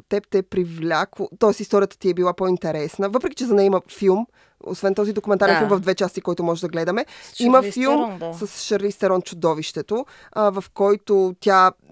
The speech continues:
Speaker 1: качва килограми, тя много добре изобразява визуално.
Speaker 2: Много добре,
Speaker 1: Но,
Speaker 2: много добре.
Speaker 1: а, между другото, Айлин Уорнъс е много некооперативна и това се личи във филма, защото
Speaker 2: Мгм.
Speaker 1: има много документални,
Speaker 2: Мгм.
Speaker 1: има писма от нея, писани до най-добрата й приятелка,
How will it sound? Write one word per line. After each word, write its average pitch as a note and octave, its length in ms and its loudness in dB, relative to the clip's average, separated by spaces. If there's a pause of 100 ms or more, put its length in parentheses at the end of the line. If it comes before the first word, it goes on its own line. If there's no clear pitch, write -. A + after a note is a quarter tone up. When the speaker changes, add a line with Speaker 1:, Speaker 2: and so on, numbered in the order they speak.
(160)
Speaker 1:
качва G#3 320 -4
килограми, F#3+ 800 2
тя A3+ 160 -6
много A3+ 260 4
добре G#3 240 2
изобразява G3 500 2
визуално. E3 480 -4
Speaker 2:
Много G3 360 0
добре, D3 360 -8
Speaker 1:
Но, A#3+ 80 -2
Speaker 2:
много G#3 300 8
добре. E3+ 180 0
Speaker 1:
а, G#3 40 4
между F#3+ 260 2
другото, B3 220 0
Айлин C4+ 280 2
Уорнъс C4+ 640 0
е G#3+ 240 -2
много G#3+ 360 0
некооперативна G#3+ 1000 0
и D#3+ 60 -2
това A3 140 0
се A#3 100 -6
личи G3 240 -4
във F#3+ 120 -2
филма, G#3+ 480 4
защото F3+ 240 0
Speaker 2:
Мгм. - 80 2
Speaker 1:
има A3 80 6
много A3 200 4
документални, G#3 680 4
Speaker 2:
Мгм. E3 100 -4
Speaker 1:
има A3 180 0
писма F#3+ 340 -2
от A3 220 2
нея, G#3 140 2
писани G3 300 0
до F3+ 80 0
най-добрата F#3+ 380 0
й F#3+ 40 -4
приятелка, E3+ 680 -4